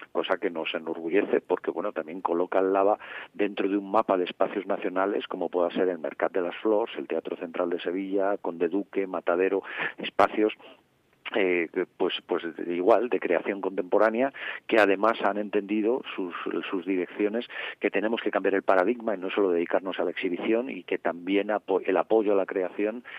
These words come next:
desde lo público es importante y, bueno, y a, a ese, a ese carro nos hemos subido en Valladolid y, y, y por, y a juzgar por los números, pues yo creo que con éxito. Ahora hace falta que, que todos estos proyectos vayan cuajando.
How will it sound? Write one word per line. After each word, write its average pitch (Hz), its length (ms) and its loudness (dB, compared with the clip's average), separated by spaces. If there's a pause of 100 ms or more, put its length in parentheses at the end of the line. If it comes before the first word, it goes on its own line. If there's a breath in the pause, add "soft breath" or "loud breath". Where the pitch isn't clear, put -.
(120)
desde 95 320 0
lo 95 100 2
público 104 560 -2
es - 140 -6
importante 85 640 -4
y, 73 160 -8
bueno, 82 260 -8
y 78 220 -8
a, 76 120 0
a 80 260 0
ese, 95 320 -2 (240 loud breath)
a 92 80 2
ese 104 160 0
carro 110 260 6
nos 98 160 -6
hemos 101 200 -6
subido 101 260 -2
en 95 100 -8
Valladolid 98 540 2 (460 loud breath)
y, 110 140 2
y, 92 500 -2
y - 20 0
por, 90 340 4
y 90 80 4
a 85 60 4
juzgar - 320 2
por 87 180 0
los 82 120 -6
números, 113 380 0
pues 104 200 -4
yo 76 100 -2
creo 80 160 -2
que 95 140 -4
con 87 160 -2
éxito. 107 360 2
Ahora 87 160 4
hace 90 140 0
falta 98 340 0
que, 87 240 -4
que - 200 -4
todos 101 400 4
estos 98 240 0
proyectos 95 420 2
vayan 90 220 -2
cuajando. - 460 -4